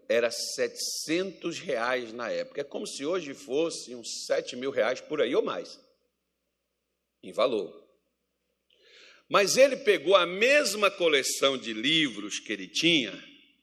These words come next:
e deu pra um pastor amigo meu, que a gente começou juntos. E pra mim ele me indicou. Falei: "Poxa, ele deu pro outro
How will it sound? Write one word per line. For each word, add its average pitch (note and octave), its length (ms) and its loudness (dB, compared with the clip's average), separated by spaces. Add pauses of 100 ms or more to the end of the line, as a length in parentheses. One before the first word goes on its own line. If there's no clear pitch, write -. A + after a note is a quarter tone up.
(580)
e E3 100 4
deu G#3+ 520 8
pra G3+ 100 -4
um G#3 100 -2
pastor E3+ 880 2 (200)
amigo A#2+ 440 -2
meu, G2 600 -2
que D#3 80 4
a D3+ 40 6
gente D#3+ 280 -2
começou F3 420 0
juntos. C#3+ 400 -2 (2500)
E C4 120 0
pra C#4 260 8
mim B3 120 2
ele B3 180 6
me B3+ 80 0
indicou. G3+ 420 2 (2500)
Falei: F#3+ 160 -8
"Poxa, - 500 -4 (760)
ele G#3 320 2
deu F#3 260 0
pro F#3 140 -14
outro A#3 420 2